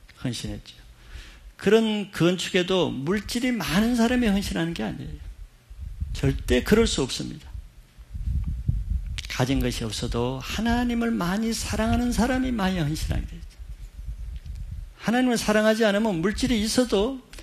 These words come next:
자기를 위해서는 풍성이 있어도 하나님을 위해서는 쓸 능력이 없습니다. 이건 억지로 되는 게 아니에요.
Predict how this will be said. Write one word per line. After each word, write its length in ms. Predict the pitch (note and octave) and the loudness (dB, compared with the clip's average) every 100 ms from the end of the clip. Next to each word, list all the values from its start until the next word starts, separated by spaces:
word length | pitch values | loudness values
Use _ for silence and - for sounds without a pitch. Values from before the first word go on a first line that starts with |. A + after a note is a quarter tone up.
| - | -8
자기를 640 | - D3 F3 B3+ D4 C#4+ | 2 4 6 8 6 6
위해서는 380 | C4 B3 A#3+ A3+ | 6 6 4 2
풍성이 400 | - G#3+ G#3 G#3 | 0 -2 0 0
있어도 640 | G3 F3+ E3 E3+ F3+ A#3+ - - - - | 0 -2 0 2 2 -2 -12 -20 -20 -12
하나님을 600 | - G3+ A#3 B3+ B3 A#3 | -4 0 2 2 0 0
위해서는 520 | G3+ F#3 G3 G3 G#3 | 0 0 -2 -4 -6
쓸 360 | - - G#3+ G#3 | -10 -2 0 2
능력이 380 | G3 G#3 F#3+ | 0 0 -2
없습니다. 500 | B2 A#2+ - - - - - - - - - - | -4 -6 -8 -10 -12 -14 -14 -12 -14 -12 -12 -8
이건 280 | - F#3 D3 | -2 4 6
억지로 320 | E3+ - G#3 | 6 6 4
되는 220 | G3 F#3 | 4 2
게 100 | F3+ | 2
아니에요. 340 | F#3+ D#3 E3 | 0 -2 -4